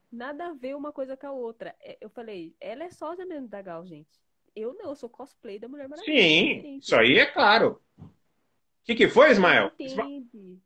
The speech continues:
Speaker 2: Isma-, <laughs> o Ismael tá colocando re-, hashtag Renato de Feiticeira Escarlate na live. É mesmo, Ismael?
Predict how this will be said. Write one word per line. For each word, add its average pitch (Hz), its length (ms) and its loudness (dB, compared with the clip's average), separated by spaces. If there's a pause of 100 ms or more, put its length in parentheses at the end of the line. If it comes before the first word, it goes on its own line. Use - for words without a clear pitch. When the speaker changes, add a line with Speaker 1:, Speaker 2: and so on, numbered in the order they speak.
(460)
Speaker 2:
Isma-, - 500 0 (1200)
<laughs> - 320 -20
o 208 100 8
Ismael 220 360 6
tá 254 140 4
colocando 180 520 6
re-, 202 300 2 (560)
hashtag 220 680 4
Renato 196 560 4
de 190 100 0
Feiticeira 202 680 4
Escarlate 185 640 4
na 196 120 0
live. 131 360 4
É 226 160 8
mesmo, 214 380 6
Ismael? 117 380 -6